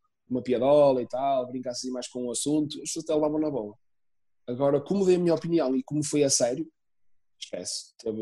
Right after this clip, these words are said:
proporções um bocado estranhas <laughs> e fiquei um bocado, isto, isto não pode ser, isto não faz sentido nenhum, né? É futebol,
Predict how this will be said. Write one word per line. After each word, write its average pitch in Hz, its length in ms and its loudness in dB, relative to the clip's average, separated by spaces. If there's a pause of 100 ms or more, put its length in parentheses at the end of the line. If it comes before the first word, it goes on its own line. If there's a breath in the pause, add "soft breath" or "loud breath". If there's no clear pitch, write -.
proporções 113 440 -4
um 113 80 -2
bocado 110 520 -2
estranhas 123 600 0
<laughs> - 840 -8
e 123 80 6
fiquei 127 240 2
um 120 120 6
bocado, 117 420 4 (160)
isto, - 240 -16 (180)
isto - 220 -12
não 104 80 -8
pode 104 220 -4
ser, 113 200 0
isto - 220 -14
não 107 80 -18
faz 107 180 -2
sentido 113 340 -2
nenhum, 120 200 2
né? 101 140 -12 (100)
É 113 100 2
futebol, 127 580 2